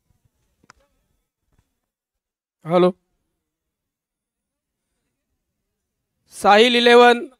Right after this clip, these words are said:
अ, विरुद्ध चिता कॅम्प, दोन्ही संघाच्या कर्णधारांना नम्रतेची विनंती आहे की आपण नाणा फेक करून घ्यायचं, आपलं टॉस करून घ्यायचं आहे, व्यासपीठाजवळ आपण यायचं आहे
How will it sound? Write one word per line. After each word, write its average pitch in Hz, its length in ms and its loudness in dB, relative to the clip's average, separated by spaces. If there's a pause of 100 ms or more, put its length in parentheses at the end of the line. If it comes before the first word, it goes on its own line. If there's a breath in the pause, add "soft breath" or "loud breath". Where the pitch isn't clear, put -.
(280)
अ, 180 400 -2 (600)
विरुद्ध 214 480 -2 (120)
चिता 240 220 -4
कॅम्प, 226 260 -2
दोन्ही 233 220 -4
संघाच्या 247 360 0
कर्णधारांना 240 600 0
नम्रतेची 240 480 -2
विनंती 233 360 -4
आहे 240 100 0
की 226 120 -10
आपण 240 220 -8
नाणा 220 320 -2
फेक 240 160 -8
करून 240 180 -2
घ्यायचं, 233 160 -4
आपलं 233 240 -6
टॉस 220 240 0
करून 254 240 -2
घ्यायचं 240 280 -4
आहे, 214 140 -2 (580)
व्यासपीठाजवळ 233 720 2
आपण 233 200 0
यायचं 214 300 0
आहे 233 320 2